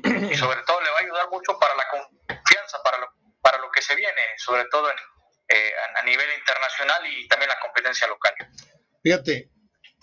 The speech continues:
Speaker 2: no, no, no, no pretendo exagerar, ni mucho menos, pero el otro día le vi un sprint, una, una,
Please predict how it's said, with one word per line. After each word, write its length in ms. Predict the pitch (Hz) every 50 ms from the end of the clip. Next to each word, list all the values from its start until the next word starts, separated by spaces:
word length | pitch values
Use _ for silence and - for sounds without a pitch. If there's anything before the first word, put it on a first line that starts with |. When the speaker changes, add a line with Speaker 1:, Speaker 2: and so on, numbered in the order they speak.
| - - - - - - _ _ _ _ _ _ -
Speaker 2:
no, 260 | 151 139 156 175 208 -
no, 180 | 175 170 190 175
no, 160 | 170 175 170
no 160 | 165 170 170
pretendo 420 | 175 175 160 131 170 165 165 160 160
exagerar, 640 | 131 - - 139 131 135 123 120 123 127 135 139 135 131
ni 140 | 131 131 123
mucho 220 | 120 120 123 143 131
menos, 280 | 143 147 147 131 135 -
pero 460 | - 143 139 143 139 135 135 - - _ _ _ _ _ _ _ _ _ _ _ _ _ _ _ _ _ _ _ _ _
el 140 | - 143 143
otro 220 | 180 185 240 220
día 140 | 214 214 202
le 100 | 196 175
vi 140 | 165 175 180
un 120 | 185 180
sprint, 640 | 165 135 - - - 170 151 147 139 127 107 101 - _ _ _ _ _ _ _ _ _ _ _ _ _ _ _ _ _ _ _ _ _ _ _ _ _
una, 280 | - 135 139 151 151 151
una, 560 | 151 143 147 147 143 139 131 113 107 101 -